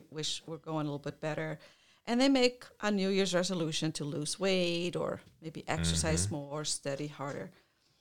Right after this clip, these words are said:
Speaker 2: Oh,
Speaker 1: Like,
Speaker 2: yeah.
Speaker 1: gym membership, for instance, always go up in January. Like, if
Speaker 2: Mm-hmm.
Speaker 1: you go, if you've been going to the gym, this is pre-pandemic, of course, but you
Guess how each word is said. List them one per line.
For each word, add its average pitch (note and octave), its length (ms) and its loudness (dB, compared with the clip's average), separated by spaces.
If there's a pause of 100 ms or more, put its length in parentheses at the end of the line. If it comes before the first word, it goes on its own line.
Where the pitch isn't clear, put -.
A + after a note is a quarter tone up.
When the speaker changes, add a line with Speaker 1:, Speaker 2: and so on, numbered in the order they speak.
(220)
Speaker 2:
Oh, F2 60 -2
Speaker 1:
Like, E2+ 80 0
Speaker 2:
yeah. - 60 -8 (100)
Speaker 1:
gym A3 400 2
membership, D#3+ 520 -4
for E3+ 120 -10
instance, D#3 300 -4
always D#3 240 -6
go D3+ 200 -10
up D3 180 -8
in D3 100 -8
January. - 680 -6
Like, D#3 180 0
if E3 60 2
Speaker 2:
Mm-hmm. - 100 4
Speaker 1:
you E3 80 2
go, D3+ 400 2
if - 80 -8
you've F3 100 -6
been E3+ 140 0
going F3 240 2
to F3 100 -8
the C#3+ 100 -4
gym, D#3 360 -2 (460)
this F3 180 -6
is D3 120 -8 (140)
pre-pandemic, D#3+ 920 -4
of - 140 -14
course, - 240 -10
but - 180 -4
you - 60 -6